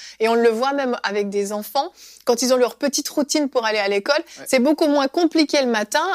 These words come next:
Speaker 1: L'enfant sait exactement qu'après telle étape, il faut faire ça, il faut faire ça. Et ça génère beaucoup moins de frustration, beaucoup moins de combat.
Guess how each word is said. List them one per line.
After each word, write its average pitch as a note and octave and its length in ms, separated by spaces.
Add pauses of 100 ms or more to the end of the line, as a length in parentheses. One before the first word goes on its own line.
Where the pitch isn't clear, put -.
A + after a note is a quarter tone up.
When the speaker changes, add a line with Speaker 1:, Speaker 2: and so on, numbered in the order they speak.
(120)
Speaker 1:
L'enfant A#3+ 320
sait B3 180
exactement C4+ 560
qu'après A#3+ 300
telle D4 180
étape, C#4+ 300
il A3 80
faut A3 100
faire F#3+ 180
ça, D4+ 140
il C4+ 60
faut A3 140
faire F#3+ 220
ça. - 160 (320)
Et B3 80
ça C#4 140
génère C4+ 320
beaucoup D4 260
moins C#4+ 140
de D4 80
frustration, D4+ 720
beaucoup C4+ 240
moins C#4 160
de C#4+ 40
combat. A#3 380